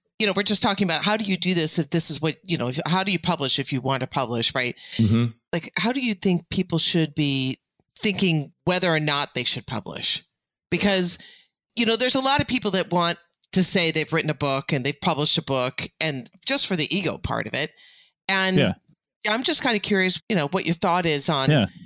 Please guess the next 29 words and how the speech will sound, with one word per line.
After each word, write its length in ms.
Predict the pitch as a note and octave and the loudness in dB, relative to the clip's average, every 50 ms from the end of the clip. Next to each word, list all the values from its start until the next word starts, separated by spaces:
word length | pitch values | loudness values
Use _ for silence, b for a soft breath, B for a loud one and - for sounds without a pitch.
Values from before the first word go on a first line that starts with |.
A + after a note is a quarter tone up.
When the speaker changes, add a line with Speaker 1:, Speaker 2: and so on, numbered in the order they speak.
| - - | -2 0
Speaker 1:
at 80 | A3+ - - | 0 2 2
what 120 | D4 D4 - | 0 -2 0
point 180 | - D#4 D4 | 0 2 4
Speaker 2:
Sure. 160 | C#4+ D4+ - - | 4 4 4 4
Speaker 1:
really 220 | C4 C4+ C4 B3+ | 2 2 0 2
should 340 | G#3+ - - D4 D4 C4 - - | 2 4 4 4 2 2 2 0
you 80 | F#3 - | 0 0
publish? 380 | - D#3+ C#3 B2 A#2 A#2 A2+ - | 0 -2 -2 0 0 -2 0 2
Should 300 | - - B3 C#4 B3 A#3+ | 2 2 2 2 2 2
you 140 | C4 B3+ G#3 | 0 2 2
really 240 | A#3 B3+ - C4 B3 | 2 2 4 4 2
<laughs> 60 | - - | 0 0
publish? 640 | A#3 A#3 A#3 - G3+ F3+ E3 E3+ - - - - B B B B B B B B B B _ _ _ - | 0 0 0 0 2 2 2 2 0 -2 -4 -4 B B B B B B B B B B _ _ _ 0
Speaker 2:
You 280 | D3 C3+ C#3+ F#3 G3+ G3+ | 4 6 6 8 6 6
do 300 | D#3 G#2 A#2+ D#3+ G#3+ G#3 | 4 4 4 4 6 6
it. 100 | C#3 A2 - | 4 4 2
I 80 | C#3 | -2
mean, 160 | C#3+ C#3+ C#3 C3 | -2 -2 -2 0
like 180 | C#3 C#3 C3+ | 0 0 2
I 80 | D3 C#3 | 2 2
said, 240 | C3+ - D3+ B2+ A2 | 4 2 2 2 2
it's 200 | C#3 C3+ - - | 0 0 0 2
such 240 | - E3+ D#3+ - | 2 2 2 4
a, 60 | E3 C#3+ B2 | 2 2 2
it's 120 | C#3+ C3+ - | 2 2 0
such 140 | F#3+ F3+ | 0 0
a 60 | D3+ C3 | 0 0
solo 440 | - - D3 C3+ C3+ C#3 C3+ B2 | 0 2 4 4 4 4 4 2
effort 480 | G#2 G#2 G#2+ - - D#3+ F3 D#3 - - | 2 0 -2 -2 0 -2 -2 -2 -4 -10